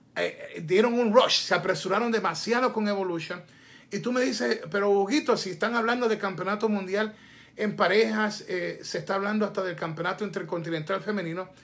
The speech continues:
Y lo del campeonato intercontinental femenino, la, en la, en la próxima vez que nos, nos reunamos, nos, que nos vamos a reunir en Criatura de la Lucha, si no lo pongo como tema, me lo pones ahí en los mensajes. "Huguito, háblanos de,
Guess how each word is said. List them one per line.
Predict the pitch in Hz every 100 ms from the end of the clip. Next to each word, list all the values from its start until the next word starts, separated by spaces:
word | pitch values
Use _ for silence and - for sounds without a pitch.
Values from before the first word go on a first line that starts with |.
| - - - -
Y | 190
lo |
del | 190
campeonato | 180 185 185 196 247
intercontinental | 233 226 214 208 226
femenino, | 220 220 233 220 180 180
la, | - 170 147
en | 165
la, | 165 156 -
en | 170
la | 160
próxima | 185 226 240 202
vez | 214
que | 214
nos, | 190 180 -
nos | 165
reunamos, | 165 160 175 202
nos, | 202 165 -
que | - 143
nos | 143
vamos | 180 208
a | 202
reunir | 180 185 196 - - - -
en | 185
Criatura | 165 180 196 226
de |
la | 220
Lucha, | 226 226
si | 208 175
no | 196
lo | 240
pongo | - 254 254
como | 202 196
tema, | 190 233 175 165 - - -
me | 165
lo | 170 165
pones | 202 226
ahí | 208 208
en | 220
los | 208
mensajes. | 190 170 220 214 185
"Huguito, | 190 226 226
háblanos | 196 202 214 214
de, | 202 196 -